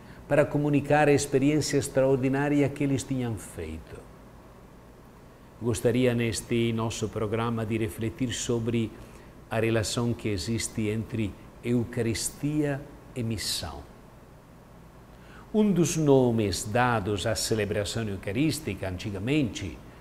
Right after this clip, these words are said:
e ainda hoje, é de missa, porque a liturgia na qual se realizou o mistério da salvação termina com o envio, a missio, a missão,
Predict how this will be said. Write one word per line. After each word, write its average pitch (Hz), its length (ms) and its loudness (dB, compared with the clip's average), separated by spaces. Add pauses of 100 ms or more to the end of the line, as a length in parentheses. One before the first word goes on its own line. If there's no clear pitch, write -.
e 90 80 -6
ainda 92 240 -4
hoje, 110 420 -2 (180)
é 170 260 0 (140)
de 139 200 4 (160)
missa, 139 720 0 (1000)
porque 151 560 4 (340)
a 107 60 -4
liturgia 107 960 0 (420)
na 92 160 -2
qual 127 400 4
se 113 200 -2
realizou 101 600 2
o 101 40 -2
mistério 98 600 0
da 87 160 -6
salvação 98 840 -6 (220)
termina 139 640 0 (380)
com 165 320 2 (100)
o 190 180 4
envio, 139 720 2 (200)
a 120 80 -2
missio, 117 840 0 (500)
a 107 40 -8
missão, 110 800 -2